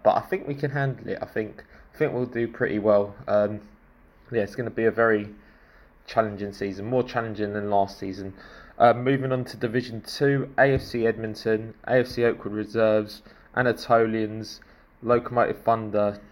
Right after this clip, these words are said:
Trent Park, Grange Park, G T F A, Mill Hill Club de Football, North London Athletic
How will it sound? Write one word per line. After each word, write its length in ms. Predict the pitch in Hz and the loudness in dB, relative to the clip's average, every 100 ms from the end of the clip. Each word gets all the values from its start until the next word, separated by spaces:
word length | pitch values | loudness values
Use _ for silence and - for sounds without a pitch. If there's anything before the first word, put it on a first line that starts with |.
| - | -6
Trent 340 | - 120 - | 0 0 0
Park, 540 | - 110 110 - - - | -2 4 6 4 -2 -14
Grange 500 | - 117 117 117 104 | -2 2 2 0 -12
Park, 480 | - 104 104 101 - _ _ _ _ _ - | -10 -4 -2 -2 -6 _ _ _ _ _ -6
G 200 | 123 123 | -2 -2
T 140 | 123 | -2
F 220 | 110 - | -4 4
A, 320 | 110 107 98 101 - _ _ - | 4 6 2 -8 -20 _ _ -2
Mill 180 | 123 | 0
Hill 180 | 117 117 | 0 -2
Club 280 | - 113 - | 0 -4 -2
de 60 | 107 | -10
Football, 640 | - 98 - 104 104 101 - | -8 -10 -2 -2 -2 -4 -10
North 320 | 117 123 - | -4 -4 0
London 360 | 117 113 113 107 | 0 0 -4 -6
Athletic 680 | - 107 117 - 104 - | -4 -4 -2 -2 -4 -4